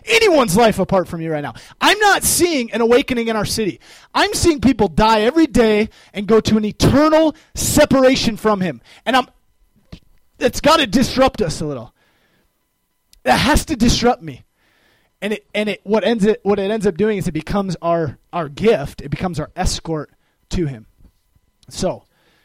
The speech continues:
we need to reject those two gospels. We need, we need to understand the physical, material world is not bad. Sin is the problem, not creation,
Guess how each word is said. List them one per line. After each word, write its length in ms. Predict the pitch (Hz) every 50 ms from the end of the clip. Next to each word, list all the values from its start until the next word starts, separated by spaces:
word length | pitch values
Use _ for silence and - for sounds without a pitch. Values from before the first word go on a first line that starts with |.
| _ _
we 100 | 165 208
need 160 | 240 285 277
to 80 | 294 269
reject 400 | 269 233 165 233 233 240 - -
those 140 | 220 175 -
two 120 | - 220
gospels. 580 | 165 185 185 185 180 - - - 135 - - -
We 100 | 160 175
need, 280 | 196 226 240 214 - - _ _ _
we 100 | 185 226
need 120 | 294 339
to 80 | 339 294
understand 640 | 285 269 196 - - 240 233 233 202 170 160 - - _ _ _ _ _ _ _ _ _ _ _
the 80 | - 185
physical, 600 | - - _ 233 277 254 254 302 - 302 294 294
material 500 | 254 233 - - - 240 247 247 233 214
world 320 | 180 202 220 220 202 - _ -
is 180 | 214 240 220
not 320 | 214 233 220 214 - - 139
bad. 380 | 190 214 254 196 123 - -
Sin 400 | - - - - - 330 392 392
is 160 | 359 294 196
the 80 | - 226
problem, 400 | - - 185 170 165 196 202 175
not 180 | 185 196 - -
creation, 460 | - 208 196 175 160 - - 113